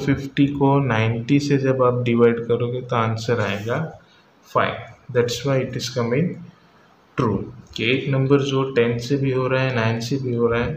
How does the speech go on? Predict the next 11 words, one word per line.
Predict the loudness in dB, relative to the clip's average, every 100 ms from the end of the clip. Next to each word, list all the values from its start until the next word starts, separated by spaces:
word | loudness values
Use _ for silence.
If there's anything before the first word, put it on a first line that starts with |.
| -6
वो | -2 -2
नंबर | 0 0 0
नाइंटी | 2 0 0 -2 -6
से | -8 -14 -14
भी | -8 -6
डिवाइड | 0 2 2 0 -8 -16 _ _ -12
हो | -6
सकता | -6 -6 -8 -6
है, | -4
मीन्स | -6 -6
वो | -6